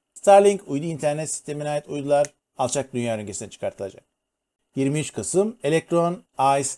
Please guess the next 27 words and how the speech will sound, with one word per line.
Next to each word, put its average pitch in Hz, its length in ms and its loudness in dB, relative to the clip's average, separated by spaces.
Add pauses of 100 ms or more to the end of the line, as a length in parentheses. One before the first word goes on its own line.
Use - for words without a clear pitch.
(100)
Ace 214 340 0
Baby 139 240 0
görevi. 95 420 -8 (320)
Yeni 170 180 0
Zelanda'nın 202 600 2
Mahia 165 320 2
bölgesindeki 151 800 -2
bir 285 200 -2
numaralı 220 360 0
fırlatma 147 420 -2
rampasından 127 520 -2
gerçekleştirilecek 107 840 -6
olan 71 140 -8
seferde - 560 -8 (160)
Fransız 180 480 0
I 123 200 -2
O 117 40 -8
T 185 180 -2
firması 175 760 -2
Kineis'e 156 460 -4
ait 147 180 2
haberleşme 127 460 -4
uyduları 143 440 -2 (120)
alçak 139 400 -2
dünya 127 240 -2
yörüngesine 107 360 -6
çıkartılacak. 95 560 -10